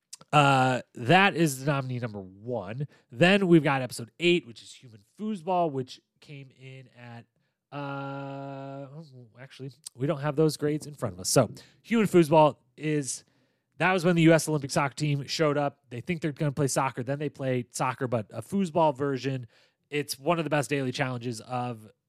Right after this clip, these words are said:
the season, far and away. It's the easiest one to know, like, that's a nominee. The moment I saw it, it was like, "I don't know what the rest of them are gonna be, but that one's a nominee." And, uh,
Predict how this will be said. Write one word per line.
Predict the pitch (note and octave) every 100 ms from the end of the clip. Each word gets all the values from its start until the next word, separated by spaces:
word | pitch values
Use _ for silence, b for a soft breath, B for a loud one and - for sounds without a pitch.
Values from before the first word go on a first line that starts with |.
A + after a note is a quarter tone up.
| A2
the | B2+ A#2+ A2+
season, | - A#2+ A2+ A#2+ G#2 G#2 _ _ _ _ _ -
far | D#3
and | C#3
away. | A#2 A2+
It's | A2+
the | D3
easiest | E3+ D3+ C#3
one | C#3 C3+
to | B2
know, | B2 A#2
like, | A2 F#2+
that's | B2+ B2+
a | B2
nominee. | A#2 G#2 G2+ F2+
The |
moment | A#2+ C3 B2
I |
saw | A#2 A#2+ A2
it, | A2
it |
was | G2
like, | G#2
"I | C3
don't | C#3 C3
know | B2+
what | B2
the | A#2
rest | B2 A#2
of | A#2
them | A#2
are |
gonna | A#2+ A2+
be, | A2
but | G#2
that | B2+
one's | A#2 G#2+
a |
nominee." | G#2+ G#2 C3 F#3+ E3 b b b b b -
And, | D3 C#3 C3+ C3+ C3 B2 _ _ _ _
uh, | B2+ A2+ A2+